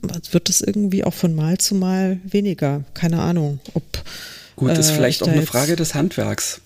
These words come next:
Speaker 2: Weißt du?
Speaker 1: Ja,
Speaker 2: Oder,
Speaker 1: vielleicht.
Speaker 2: oder, äh, oder einfach auch eine, eine Frage, ähm, wie man selber irgendwie arbeitet. Ich glaube, dass ich, äh,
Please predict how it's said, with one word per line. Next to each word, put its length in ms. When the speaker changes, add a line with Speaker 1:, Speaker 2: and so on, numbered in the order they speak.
Speaker 2:
Weißt 260
du? 160
Speaker 1:
Ja, 240
Speaker 2:
Oder, 140
Speaker 1:
vielleicht. 440
Speaker 2:
oder, 220
äh, 60
oder 320
einfach 360
auch 240
eine, 220
eine 100
Frage, 720
ähm, 320
wie 80
man 200
selber 300
irgendwie 320
arbeitet. 460
Ich 180
glaube, 400
dass 220
ich, 460
äh, 340